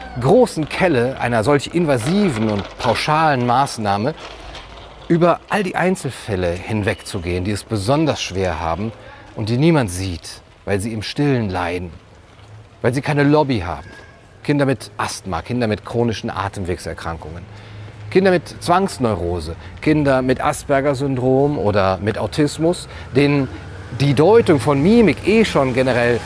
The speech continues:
schwerfällt. Kinder mit Schwerhörigkeit,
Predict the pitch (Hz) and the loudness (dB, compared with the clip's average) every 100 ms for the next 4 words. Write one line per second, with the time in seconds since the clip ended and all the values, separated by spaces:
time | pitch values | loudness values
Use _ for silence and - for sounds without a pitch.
0 | - - 143 160 151 - 92 90 - - | -8 -6 2 4 4 0 -4 -4 -8 -10
1 | - - - - - - 170 190 180 - | -10 -10 -10 -12 -12 -2 0 2 0 0
2 | 247 285 214 120 95 - 85 | 0 2 2 0 -2 -4 -4